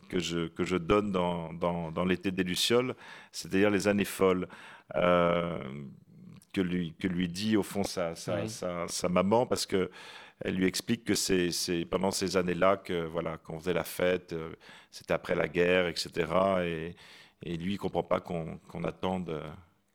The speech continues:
Speaker 1: qu'une guerre soit passée pour faire la fête. Euh, on pourrait faire la fête à n'importe quel moment.
Speaker 2: Euh, si vous étiez un type de musique ?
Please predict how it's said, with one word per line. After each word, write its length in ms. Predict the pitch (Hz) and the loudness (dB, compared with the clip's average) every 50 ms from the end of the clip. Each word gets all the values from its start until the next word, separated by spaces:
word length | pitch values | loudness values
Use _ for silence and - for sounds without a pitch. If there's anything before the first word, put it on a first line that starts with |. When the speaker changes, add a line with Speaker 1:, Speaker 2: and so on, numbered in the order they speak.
| _ - | _ -4
Speaker 1:
qu'une 160 | 95 90 87 | -2 -2 0
guerre 180 | 82 90 92 85 | 2 2 2 2
soit 180 | - 95 82 | 0 -4 -4
passée 240 | - 80 - - 92 | -4 -4 -6 -6 -6
pour 160 | - 90 80 | -6 -8 -8
faire 140 | - 82 80 | -6 -4 -4
la 100 | 80 80 | -4 -6
fête. 300 | - - 95 98 92 - | -6 -6 -6 -6 -6 -8
Euh, 160 | - 85 82 80 | -10 -8 -10 -10
on 40 | 85 | -12
pourrait 200 | 90 - 85 85 | -8 -6 -6 -4
faire 140 | - - 87 | -2 -2 -2
la 80 | 85 82 | -2 -4
fête 220 | - - 87 - 90 | -6 -8 -10 -8 -8
à 20 | |
n'importe 300 | 82 82 80 - - - - | -8 -8 -8 -10 -10 -8 -8
quel 120 | 85 80 | -8 -6
moment. 240 | 90 98 101 - - _ - - - - - - - - - - - - - - - - - - - - - - - - _ _ _ _ _ _ _ - | -6 -6 -8 -10 -14 _ -20 -20 -18 -16 -16 -16 -16 -16 -16 -16 -16 -16 -16 -18 -20 -20 -20 -20 -20 -20 -20 -20 -20 -20 _ _ _ _ _ _ _ 0
Speaker 2:
Euh, 240 | 120 117 120 120 117 117 | 0 2 2 0 0 0
si 140 | - 147 | -2 -2
vous 100 | 127 120 | -2 0
étiez 260 | 147 139 - - - 170 | -2 -2 -2 0 0 2
un 120 | 147 123 | 2 0
type 340 | - - - 185 170 - 151 | -2 -4 -6 -6 -4 -4 -2
de 140 | 135 135 139 | 0 0 2
musique ? 560 | 135 135 135 117 117 117 - _ - - | 2 0 0 -2 -4 -6 -8 _ -8 -6